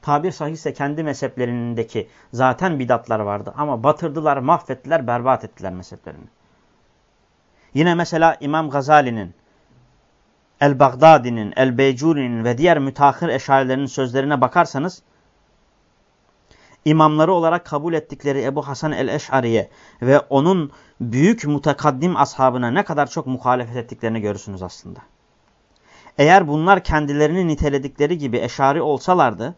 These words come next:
imamlarının tavsiye ettiği ve hatta imamlarının görüşüne döndüğü ehli hadisin sözlerini alırlardı.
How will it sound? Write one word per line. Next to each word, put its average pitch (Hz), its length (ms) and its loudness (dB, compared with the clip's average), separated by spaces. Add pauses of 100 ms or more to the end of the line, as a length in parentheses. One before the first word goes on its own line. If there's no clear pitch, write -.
(760)
imamlarının 147 640 2
tavsiye 151 540 0
ettiği 127 500 -6 (560)
ve 120 80 2
hatta 160 420 4
imamlarının 147 720 0
görüşüne 139 540 -2
döndüğü 143 400 -2
ehli 143 320 -2
hadisin 143 500 -4 (240)
sözlerini 131 520 -2
alırlardı. 95 500 -4